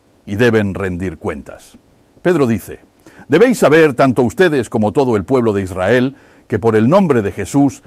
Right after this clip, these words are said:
el Nazareno, a quien ustedes crucificaron, pero a quien Dios resucitó de entre los muertos. Por ese nombre, este hombre que estuvo paralizado durante cuarenta años está aquí sano ante ustedes".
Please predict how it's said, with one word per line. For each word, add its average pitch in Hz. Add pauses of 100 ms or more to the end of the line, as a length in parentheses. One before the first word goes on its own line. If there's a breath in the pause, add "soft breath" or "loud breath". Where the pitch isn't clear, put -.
(160 soft breath)
el 87
Nazareno, 117 (300 loud breath)
a 104
quien 110
ustedes 165 (300 soft breath)
crucificaron, 117 (340)
pero 107
a 98
quien 95
Dios 135 (180 soft breath)
resucitó 120 (320 soft breath)
de 139
entre 123
los 95
muertos. 107
Por 82
ese 104
nombre, 120 (280 loud breath)
este 107
hombre 110
que 92
estuvo 107
paralizado 90 (240 loud breath)
durante 123
cuarenta 110
años 120 (640)
está 107
aquí 101
sano 120
ante 113
ustedes". 87